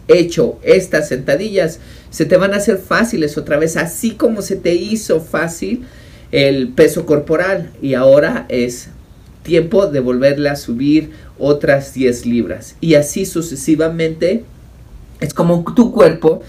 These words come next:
se va a ir adaptando a esa nueva resistencia y es donde vas a empezar a crecer el músculo, a hacerlo fuerte y lo vas a empezar a tonificar. Así es como le das un reto a tu cuerpo para que empiece a crecer ese músculo.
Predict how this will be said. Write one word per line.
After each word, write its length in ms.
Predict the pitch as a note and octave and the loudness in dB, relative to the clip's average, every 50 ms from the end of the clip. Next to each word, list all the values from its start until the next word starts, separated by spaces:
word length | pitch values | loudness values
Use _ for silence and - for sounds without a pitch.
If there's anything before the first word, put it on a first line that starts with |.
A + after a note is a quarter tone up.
| - - - - - - - - | -20 -20 -20 -20 -20 -20 -20 -18
se 200 | - - D3 C3 | -4 0 0 2
va 160 | C3+ C#3+ D3 | 2 2 0
a 120 | D3 - - | -2 -2 -2
ir 300 | E3 E3 D3+ D#3 - - | 0 0 0 0 -2 -4
adaptando 1000 | - D#3 D3+ D3 F3 E3 - - - - B2+ A#2+ A#2+ C3 C3 C3+ C3+ C#3 D3 - - - | -4 -4 -4 -2 -4 -4 -6 -6 -8 -6 -4 -4 -4 -4 -2 0 0 0 -2 -4 -8 -6
a 120 | C#3+ C#3 | -4 -4
esa 300 | C3 C3+ - - G3+ G3 | -4 -4 -2 -2 -2 -2
nueva 480 | G3+ G3+ F#3+ G3 F#3+ G3+ A3+ A3+ G#3+ G3 | -2 -2 -2 0 0 2 2 2 0 0
resistencia 840 | E3+ D3 C3+ - B2+ B2 - - B2 A#2+ A#2 - - C#3+ C#3+ D3 D3 | -2 -2 -4 -6 -8 -10 -6 -4 -4 -4 -4 -4 -4 -4 -4 -4 -4
y 180 | - C3+ B2+ B2 | -2 0 0 0
es 140 | C3 C3 C3+ | 0 0 -2
donde 280 | C#3+ D3 D#3+ E3 F3+ | -6 -6 -4 -2 -4
vas 360 | E3+ D#3 D#3 B2+ B2+ C3 - | -2 -2 -4 -4 -4 -6 -6
a 40 | D#3 | -10
empezar 380 | D3 - E3+ D#3+ D#3+ - A2+ A#2+ | -6 -4 -4 -4 -4 -4 -4 -4
a 80 | C3+ | -4
crecer 320 | - D3+ D#3 D#3+ - E3+ D#3+ | -4 -6 -6 -6 -6 -4 -4
el 120 | D#3+ D#3+ | -6 -6
músculo, 420 | D#3 C#3+ C3+ C3+ - - D3+ D#3+ D#3 | -6 -8 -10 -10 -6 -4 -2 -2 -2
a 40 | |
hacerlo 320 | D3+ - - C3 C3+ D3+ D3 | -4 -6 -6 -6 -4 -6 -6
fuerte 500 | - - C3 A#2+ A2+ - - D#3+ D#3+ - | -4 -4 -4 -4 -4 -4 -4 -4 -4 -2
y 120 | B2+ B2 A2+ | -2 -2 -2
lo 120 | A2+ A2 | -2 -2
vas 220 | G#2+ A#2 A#2 - | -4 -4 -6 -8
a 40 | - | -10
empezar 440 | A#2+ A#2 B2 A#2 - - - - F2 | -12 -10 -10 -12 -12 -14 -14 -12 -12
a 100 | F2 - | -12 -12
tonificar. 720 | - - G2 G2+ G#2 - - - - - G3 G3+ A#3 - - - - - - - - _ | -14 -16 -16 -16 -16 -14 -14 -10 -6 -4 -2 -2 -4 -6 -10 -18 -20 -20 -20 -20 -8 _
Así 460 | F3 F#3+ F3+ F3+ - - A3 A3 G#3+ G3 | -6 -6 -6 -8 -8 -6 -6 -4 -2 2
es 220 | G#3 A3+ A3+ - | 4 4 4 2
como 520 | - - A#3 G#3+ A3 A#3 F#3 D#3+ C#3 - - | 2 2 2 4 4 4 2 2 0 -2 0
le 180 | - D3 D#3+ D#3 | 4 4 4 6
das 280 | D#3+ E3 F3+ F3+ - | 4 2 -2 -2 -2
un 140 | A3+ G3 F#3 | -4 -4 -2
reto 320 | F3 - D3+ D3+ D3 - D3+ | 0 0 0 0 0 -2 -4
a 60 | - | -4
tu 140 | - - - | -4 -4 0
cuerpo 380 | D#3 C3 A2+ A2+ - A#2+ A2 | 0 0 2 0 -2 -6 -6
para 260 | - C#3+ A#2+ A#2 A#2 | -4 -4 -4 -4 -4
que 120 | - - A#2+ | -4 -4 -4
empiece 840 | B2 B2 A#2+ - - D#3+ D#3 E3 E3 D3+ C#3+ C#3+ - D#3 C#3+ - - - | -4 -4 -6 -8 -10 -6 0 4 4 4 4 4 2 0 0 0 0 -4
a 120 | G#2+ F#2+ | -12 -12
crecer 400 | - A2 G#2 - - - F#2 F#2 | -12 -12 -14 -10 -8 -8 -8 -8
ese 180 | G2 - - G2 | -10 -10 -10 -10
músculo. 520 | G#2 G#2 G2 G2 - - - - - - | -8 -8 -10 -12 -14 -16 -18 -16 -16 -16